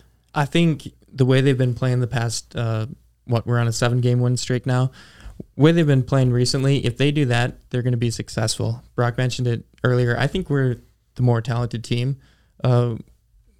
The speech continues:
matchup guy for guy against, uh, North Central, I think we're deeper. Um,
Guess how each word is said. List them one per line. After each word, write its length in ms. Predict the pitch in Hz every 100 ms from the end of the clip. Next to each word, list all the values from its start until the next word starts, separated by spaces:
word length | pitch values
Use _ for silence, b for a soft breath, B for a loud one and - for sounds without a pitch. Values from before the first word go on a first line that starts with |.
| _
matchup 480 | 123 120 127 120 113
guy 180 | 113 117
for 140 | 123
guy 200 | 117 113
against, 420 | 120 120 117 113 - - -
uh, 240 | 113 113
North 240 | 110 120 117
Central, 280 | 123 127
I 80 | 120
think 200 | - 120
we're 100 | 117
deeper. 480 | - - 117 139 156 B B B B B -
Um, 400 | 123 120 113